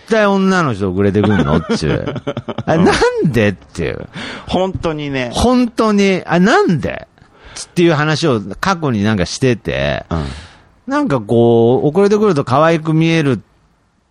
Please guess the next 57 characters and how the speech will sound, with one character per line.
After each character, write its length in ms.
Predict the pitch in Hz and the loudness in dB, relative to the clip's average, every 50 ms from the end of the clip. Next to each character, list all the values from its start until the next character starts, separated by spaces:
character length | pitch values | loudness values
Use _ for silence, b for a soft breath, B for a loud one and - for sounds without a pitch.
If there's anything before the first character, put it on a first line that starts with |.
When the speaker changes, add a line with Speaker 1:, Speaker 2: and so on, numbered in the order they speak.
| _ - | _ 0
Speaker 1:
と 180 | 185 190 185 | 2 4 4
い 60 | 180 | 4
う 200 | 185 190 185 180 | 4 4 4 2
勘 280 | 156 - 156 165 175 175 160 - - | 0 0 0 0 0 0 -2 -2 -2
違 60 | 180 | -2
い 100 | 165 160 131 107 | 0 0 0 0
を 80 | 92 82 | -2 -6
し 100 | - - | -6 -4
て 120 | 110 104 | -4 -2
る 140 | 92 87 80 | -2 -4 -8
ん 60 | 67 | -10
で 100 | 60 62 | -12 -14
し 80 | 67 69 | -16 -16
ょ 80 | 64 | -16
う 40 | 64 | -16
け 60 | 57 | -16
れ 120 | 50 50 50 | -16 -16 -12
ど、 340 | 58 82 92 87 78 71 95 | -10 -6 -4 -4 -4 -4 -4
Speaker 2:
う 40 | 95 | -4
ん。 280 | 85 73 65 69 - - - | -6 -6 -8 -12 -14 -12 -10
Speaker 1:
全 460 | 101 101 117 180 214 226 226 226 214 | -8 -2 0 2 2 2 2 0 0
然 260 | 190 196 220 214 208 | 0 0 0 0 0
そ 80 | 202 202 | 0 0
ん 20 | 190 | 0
な 80 | 190 | 0
こ 100 | 180 147 | 0 0
と 40 | 113 | -2
な 100 | 90 80 | -2 -4
い 20 | |
で 60 | 67 - | -6 -10
す 80 | - | -14
か 60 | - | -18
ら 60 | - 67 | -14 -10
ね。 60 | 85 | -10
も 60 | 92 | -10
う 20 | |
先 300 | - 120 127 110 - 175 180 | -6 -6 -8 -6 -4 -2 0
に 400 | 185 185 185 185 190 175 - B B B B B B B - | 0 0 0 0 0 -2 -6 B B B B B B B -4
待 180 | - 165 165 - | -4 -2 -2 -2
っ 20 | |
て 160 | - - 120 80 | -2 -2 -2 -2
た 140 | - 82 | -2 -2
方 120 | 85 85 73 | -4 -4 -6
が 100 | 73 71 | -8 -10
絶 260 | 67 - 120 123 - - _ _ | -6 -4 -4 -4 -4 -8 _ _
対 180 | - 156 160 160 | 0 0 2 2
に 80 | 160 | 0
モ 140 | 151 151 143 | 0 0 0
テ 100 | 131 143 | 0 0
ま 140 | 131 131 123 | 0 -2 -4
す 140 | - - - | -4 -8 -14
け 80 | - | -18
ど 80 | 50 - - - 57 | -18 -18 -18 -16 -16
ね。 200 | 60 52 50 - _ _ | -14 -14 -16 -18 _ _
Speaker 2:
モ 200 | 98 104 107 104 | -4 -2 -2 -2
テ 180 | - 107 92 | -2 -4 -4
る。 220 | 80 76 62 - | -4 -6 -12 -14